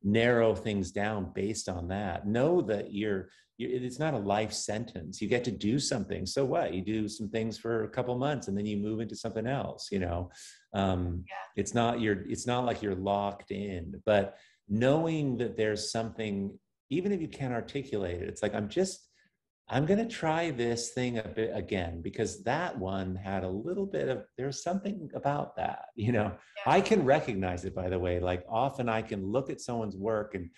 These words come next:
Speaker 1: I just looked at so many people's work, and I'll go, "What about that? How do you feel about that part?" And they'll go, "Yeah, that's my favorite part." So it's not, it's not a huge mystery. It,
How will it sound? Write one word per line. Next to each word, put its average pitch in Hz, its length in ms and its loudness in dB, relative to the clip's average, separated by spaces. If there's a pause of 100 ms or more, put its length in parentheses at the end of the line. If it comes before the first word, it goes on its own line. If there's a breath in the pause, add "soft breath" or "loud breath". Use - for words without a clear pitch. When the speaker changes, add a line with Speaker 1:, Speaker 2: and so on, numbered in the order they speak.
(360 loud breath)
Speaker 1:
I 113 60 4
just 131 200 2
looked 123 280 2
at 131 100 -2
so 127 180 0
many 113 240 -2 (200)
people's 98 260 -4
work, 143 240 -2
and 110 80 -2
I'll 107 80 0
go, 101 80 2
"What 117 180 4
about 139 300 2
that? 104 240 0
How 113 140 -2
do 135 80 -2
you 131 40 -2
feel 131 180 -2
about 107 280 -2
that 107 340 0
part?" 87 320 -2
And 98 120 -2
they'll 95 80 0
go, 92 100 0
"Yeah, 98 140 2
that's 107 260 0
my 107 80 -4
favorite 95 380 -6
part." 85 300 -4 (360 loud breath)
So 135 240 8
it's 120 260 2
not, 131 360 4
it's 135 260 -2
not 143 200 2
a 156 40 -2
huge 160 600 -4
mystery. 147 600 -2
It, 104 120 -6